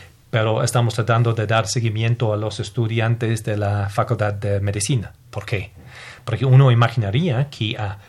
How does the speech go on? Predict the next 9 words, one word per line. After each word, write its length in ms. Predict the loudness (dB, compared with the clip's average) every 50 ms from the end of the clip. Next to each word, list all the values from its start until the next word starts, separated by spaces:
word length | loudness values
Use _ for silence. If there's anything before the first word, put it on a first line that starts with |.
| -20 -20 _ _ -20 -20 -20 -12 -4
conocimiento 680 | 0 2 4 4 6 6 6 6 6 6 4 2 0 2
propio 560 | 4 4 4 4 2 -2 0 0 0 -2 -4 -2
es 200 | -2 -2 0 2
importantísimo 1080 | 2 2 2 0 -2 0 -2 -2 -2 0 0 0 0 2 0 0 2 0 0 -2 -2 0
para 180 | 0 0 0 2
cuidar 320 | 0 0 0 0 -2 -2
tu 120 | -4 -6
propia 340 | -4 -4 -8 -8 -6 -6 -8
salud. 440 | -8 -4 -4 -4 -4 -2 -4 -6 -8